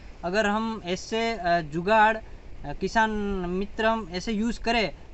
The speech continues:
तो chemical का यूज़ बहुत कम करके, अपना budget कम करके, अ, उसमें ज़्यादा, अ, फ़ायदा ले सकते हैं। और chemical एक तरह से बहुत ज़्यादा यूज़ करें तो वो एक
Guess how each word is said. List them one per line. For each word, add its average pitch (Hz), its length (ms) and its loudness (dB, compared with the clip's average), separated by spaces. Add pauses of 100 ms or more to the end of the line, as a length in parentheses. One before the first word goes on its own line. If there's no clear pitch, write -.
(120)
तो 202 80 0
chemical 214 460 0
का 220 120 0
यूज़ 208 160 0
बहुत 196 300 2
कम 220 240 0
करके, 220 500 0
अपना 202 360 -2
budget 185 560 0 (260)
कम 220 200 2
करके, 214 480 0
अ, 208 60 -8 (380)
उसमें 214 760 -2
ज़्यादा, 202 560 8
अ, 165 580 -2 (260)
फ़ायदा 202 260 2
ले 214 180 2
सकते 185 320 -2
हैं। 156 220 -4 (400)
और 214 240 0
chemical 226 680 0
एक 214 240 -4
तरह 226 140 0
से 220 140 -4
बहुत 208 320 -2 (120)
ज़्यादा 190 580 4
यूज़ 208 360 0
करें 190 200 -2
तो 208 120 -2
वो 202 300 2
एक 190 140 -4